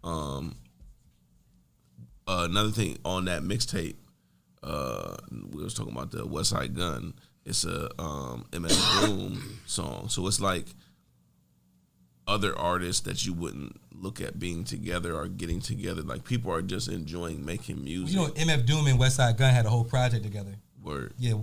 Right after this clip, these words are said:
Speaker 2: We-, West Side Doom. Yeah, yeah, before he passed. They, so that, I mean, I, I hear what you're saying to your point, but that, but that right there,
Speaker 1: Right.
Speaker 2: that particular combo don't surprise me 'cause they did a whole thing.
Speaker 1: Yeah, but I'm, I'm even
Speaker 2: Yeah.
Speaker 1: saying, like, Black Thought doing
Speaker 2: Mm-hmm.
Speaker 1: stuff with Griselda. Like,
Speaker 2: Mm-hmm.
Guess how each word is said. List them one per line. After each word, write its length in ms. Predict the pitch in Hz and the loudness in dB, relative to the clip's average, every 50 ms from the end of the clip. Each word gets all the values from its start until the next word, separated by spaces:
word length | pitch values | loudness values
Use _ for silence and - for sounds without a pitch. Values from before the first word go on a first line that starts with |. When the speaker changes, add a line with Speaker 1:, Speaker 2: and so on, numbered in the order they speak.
| 104 - - | -2 -4 0
Speaker 2:
We-, 120 | 120 123 123 123 | 2 4 4 6
West 220 | 113 127 131 131 - | 8 8 8 8 8
Side 260 | 131 123 113 107 98 | 6 4 4 4 4
Doom. 300 | 107 127 123 113 101 98 - - - _ _ _ _ _ - | 4 4 4 4 2 0 -4 -12 -20 _ _ _ _ _ 0
Yeah, 100 | 127 131 | 2 4
yeah, 160 | 123 123 120 | 6 6 6
before 240 | 113 120 120 131 123 | 4 4 4 4 4
he 60 | 117 | 4
passed. 400 | 110 - 123 113 104 98 - - | 6 6 4 4 4 2 -2 -2
They, 160 | - 117 113 120 | -2 -2 0 2
so 140 | - - 113 | 2 2 4
that, 200 | 117 135 139 131 | 4 4 4 4
I 60 | 127 | 4
mean, 160 | 127 131 131 - 131 | 4 4 4 2 2
I, 140 | 151 151 - - - - - | 0 0 -2 -4 -10 -4 2
I 40 | - 170 | 6 6
hear 60 | 180 | 6
what 60 | 135 | 6
you're 60 | 127 | 6
saying 380 | 120 - 156 135 117 104 98 92 - | 4 6 6 6 6 4 2 -2 -2
to 100 | - 135 | 0 0
your 100 | 120 120 | 0 2
point, 300 | - 139 120 110 92 - | 2 2 0 0 0 -4
but 140 | 104 101 92 | -6 2 4
that, 180 | 131 131 127 | 6 6 6
but 80 | - 107 | 4 4
that 120 | - 156 147 | 6 6 8
right 160 | 139 123 113 | 8 8 8
there, 240 | 139 143 143 135 117 | 8 8 8 8 6
Speaker 1:
Right. 80 | 104 - - - - - - - _ - - - - | 4 2 -2 -10 -18 -20 -20 -20 _ -20 -18 0 4
Speaker 2:
that 220 | 135 151 175 170 | 6 8 8 8
particular 580 | - 135 117 - - 160 143 - 139 120 113 107 | 6 4 4 6 6 6 6 6 4 4 4 4
combo 340 | - - 110 104 98 101 101 | 4 6 6 6 6 4 2
don't 120 | 95 95 | 0 -2
surprise 320 | 104 104 - 104 98 95 92 | -2 0 0 0 0 -2 -2
me 100 | 95 95 | -4 -4
'cause 140 | - 98 | -4 -4
they 80 | 98 101 | -4 -6
did 120 | 98 101 | -6 -6
a 40 | 92 | -8
whole 100 | 95 92 | -6 -2
thing. 120 | - 98 98 | 0 0 0
Speaker 1:
Yeah, 60 | - - | 2 4
but 180 | 113 135 139 123 | 6 8 8 10
I'm, 140 | 139 151 | 8 8
I'm 140 | 143 143 151 | 8 8 8
even 120 | 151 139 123 | 8 8 8
Speaker 2:
Yeah. 40 | |
Speaker 1:
saying, 220 | 113 117 123 117 110 | 8 8 8 8 6
like, 200 | 101 92 87 85 | 4 2 0 2
Black 240 | 92 107 104 92 - | 4 6 6 6 4
Thought 360 | - - - 113 101 - - - - - - - 98 | 2 2 4 4 6 4 4 0 -8 -20 -18 -14 -6
doing 140 | 95 90 107 | -2 0 2
Speaker 2:
Mm-hmm. 80 | 104 104 | 2 2
Speaker 1:
stuff 200 | - - - - | 2 0 -2 -2
with 140 | 71 - - | -4 -6 -8
Griselda. 380 | - 76 92 90 71 67 69 69 | -8 -6 -4 -4 -4 -6 -4 -2
Like, 180 | 71 71 107 | 0 2 4
Speaker 2:
Mm-hmm. 200 | 117 135 160 180 | 4 4 4 2